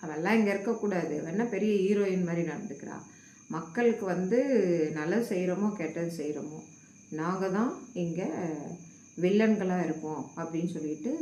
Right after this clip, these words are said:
வில்லன் பாணியில மணந்தாள் மகாதேவி இல்லையில் மரணதேவின்னு ஒருத்தர் சிரிப்பார் பாருங்க வில்லன்,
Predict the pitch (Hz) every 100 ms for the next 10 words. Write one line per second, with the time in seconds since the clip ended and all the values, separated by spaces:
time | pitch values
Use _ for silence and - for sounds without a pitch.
0 | - 175 196 214 226 190 175 175 170 143
1 | 151 277 339 - - - 175 180 185 180
2 | 180 170 165 170 175 175 165 160 196 196
3 | 165 170 165 165 156 156 170 170 165 156
4 | 156 160 156 151 147 - 151 - 180 185
5 | 180 165 156 147 147 143 156 156 -